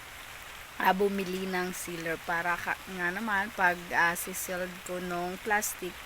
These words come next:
eh, sealer na yung gagamitin ko. Pero,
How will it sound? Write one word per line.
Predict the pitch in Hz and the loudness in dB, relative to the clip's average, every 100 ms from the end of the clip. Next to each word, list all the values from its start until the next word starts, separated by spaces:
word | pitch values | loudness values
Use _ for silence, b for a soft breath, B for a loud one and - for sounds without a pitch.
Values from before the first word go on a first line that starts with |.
| 175 | -8
eh, | 175 175 175 180 - | -4 -4 -4 -6 -6
sealer | - 247 233 208 190 | -4 -2 0 2 2
na | 185 | 0
yung | 175 165 | -2 -2
gagamitin | 156 151 156 156 139 151 143 - | -2 -2 -4 -4 -6 -6 -8 -6
ko. | 147 - B B B B - - - | -8 -8 B B B B -12 -14 -6
Pero, | - 427 415 277 190 175 185 269 | 8 10 12 10 8 6 6 4